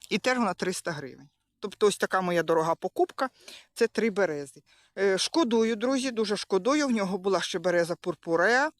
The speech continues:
але є береза пурпуреа, яка тримає цілий сезон ось це таке листя. Я бачила їх, дійсно, вони такі є. А в нього, м, був сорт берези, яка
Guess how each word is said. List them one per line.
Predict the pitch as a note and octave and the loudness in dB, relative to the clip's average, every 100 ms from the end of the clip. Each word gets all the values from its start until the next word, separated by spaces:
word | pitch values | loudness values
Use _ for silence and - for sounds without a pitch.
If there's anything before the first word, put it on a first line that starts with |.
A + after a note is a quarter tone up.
| _ - - - _ | _ -20 -20 -20 _
але | G#3+ G#3+ A3+ A3+ A3 - - - | -2 2 4 4 2 -4 -18 -18
є | - G3 A3+ A#3+ _ | -10 -2 0 0 _
береза | - C#3 G3 A3 C4+ D4 | -20 -12 0 2 2 2
пурпуреа, | G3+ - F#3+ G#3+ G3 D3 C#3 - _ - _ | -2 -4 -8 -2 0 0 -2 -10 _ -20 _
яка | G#3 G3+ C#4+ | -4 0 0
тримає | - B3 A#3+ A#3+ C#4 C4+ A#3+ - _ _ _ _ _ | 2 2 4 2 2 0 -2 -4 _ _ _ _ _
цілий | - B3+ A#3+ | 2 2 2
сезон | - A#3+ G3 F3+ - | 0 0 2 0 0
ось | - | -8
це | - | -8
таке | F#3 F3 G3 | -6 -2 2
листя. | F3+ D#3+ - D3 | 2 0 -6 -6
Я | E3+ F#3 | -4 -2
бачила | E3 - C#3+ | -2 -4 -10
їх, | D3 D3+ | -10 -8
дійсно, | F#3 E3+ D3+ | -8 -8 -8
вони | D#3+ | -10
такі | E3+ - F3 | -12 -14 -12
є. | C3+ - - - - - - - _ | -12 -14 -18 -20 -18 -18 -18 -20 _
А | G3+ A3 | 0 2
в | A3 | 2
нього, | A#3+ E4+ D#4 A#3+ G3+ - - | 0 0 2 2 2 -4 -12
м, | F3 F3+ - | -10 -10 -12
був | F#3 A3+ G#3+ | -4 -2 -2
сорт | - A3 F3 | 0 0 0
берези, | G3+ A#3+ C#4 A3 | 0 2 0 0
яка | G3+ - A3 | -2 0 0